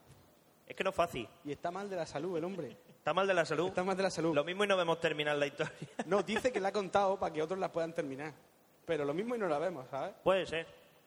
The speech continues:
Speaker 1: Buah, qué mala
Speaker 2: No,
Speaker 1: pata.
Speaker 2: pero igual que, por ejemplo, Terry Pratchett. Terry Pratchett no... Ya,
Speaker 1: Ya,
Speaker 2: ya deja
Speaker 1: bueno.
Speaker 2: de escribir libros.
Speaker 1: Ya, pues está muerto.
Speaker 2: No.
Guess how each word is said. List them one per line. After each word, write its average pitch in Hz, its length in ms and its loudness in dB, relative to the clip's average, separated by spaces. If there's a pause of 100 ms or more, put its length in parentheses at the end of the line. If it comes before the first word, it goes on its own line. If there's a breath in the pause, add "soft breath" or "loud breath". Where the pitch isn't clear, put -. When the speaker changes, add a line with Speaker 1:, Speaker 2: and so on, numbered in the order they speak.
Speaker 1:
Buah, 190 140 -10 (160)
qué 151 80 -6
mala 135 160 2
Speaker 2:
No, 151 60 4
Speaker 1:
pata. 170 40 2
Speaker 2:
pero 170 100 0
igual 151 140 0
que, 175 60 -4
por 175 80 2
ejemplo, 180 180 2
Terry 165 180 0
Pratchett. 151 380 -2
Terry 143 160 -6
Pratchett 156 260 -6
no... 147 640 -2
Ya, 139 100 -2
Speaker 1:
Ya, 131 60 -16
Speaker 2:
ya 101 80 -16
deja 156 100 2
Speaker 1:
bueno. 170 180 0
Speaker 2:
de 151 60 0
escribir 143 260 -6
libros. 208 220 -6 (300)
Speaker 1:
Ya, 123 220 -4 (100)
pues 110 100 -12
está 139 100 -8
muerto. 143 340 -8 (520)
Speaker 2:
No. 117 180 -20